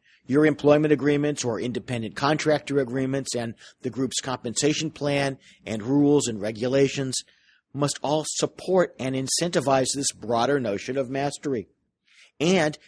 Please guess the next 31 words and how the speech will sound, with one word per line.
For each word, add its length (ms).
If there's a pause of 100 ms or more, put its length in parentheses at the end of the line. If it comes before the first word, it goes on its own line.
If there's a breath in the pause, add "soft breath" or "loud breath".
you 160
must 260
continue 460
to 120
train 560 (340)
and 200
reinforce 640
the 120
group's 460
expectations. 1000 (1400 soft breath)
Years 360
ago, 360 (360)
many, 640
many 500
years 340
ago, 320 (220 soft breath)
I 100
had 180
surgery 420
on 140
my 80
wrist. 480 (600)
Almost 480
miraculously, 1000
from 220
a 40
lay 300
perspective, 640 (400)
I 120
was 200
cured. 460